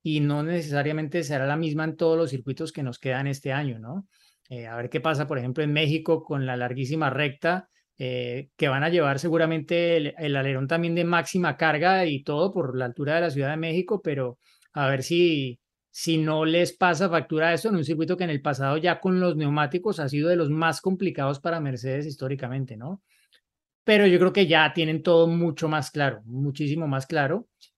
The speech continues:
Las mejoras que logren traer en la segunda parte del año, pues van a dictar un poco, eh,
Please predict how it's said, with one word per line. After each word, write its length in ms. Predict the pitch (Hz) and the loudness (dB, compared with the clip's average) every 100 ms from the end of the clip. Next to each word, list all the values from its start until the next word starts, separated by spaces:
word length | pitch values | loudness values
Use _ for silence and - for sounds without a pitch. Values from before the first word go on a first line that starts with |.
| - | -4
Las 180 | 143 143 | -2 0
mejoras 400 | 131 135 151 147 | 0 2 0 2
que 280 | 180 160 139 | 4 4 4
logren 380 | 143 143 165 | 0 0 -2
traer 360 | 165 147 135 139 | 0 2 2 0
en 140 | 160 165 | -2 -2
la 100 | 147 | -2
segunda 320 | 139 135 147 | -2 -2 -2
parte 240 | 151 143 | -2 0
del 140 | 165 139 | 0 0
año, 240 | 131 160 | -2 -4
pues 200 | 160 139 | -4 -4
van 200 | 131 135 | -2 -2
a 60 | 156 | -2
dictar 320 | 147 139 131 | -4 -4 -4
un 120 | 156 | -2
poco, 480 | 170 160 160 160 160 - _ _ _ | -2 -2 2 0 0 -4 _ _ _
eh, 360 | 143 131 131 | -16 -16 -16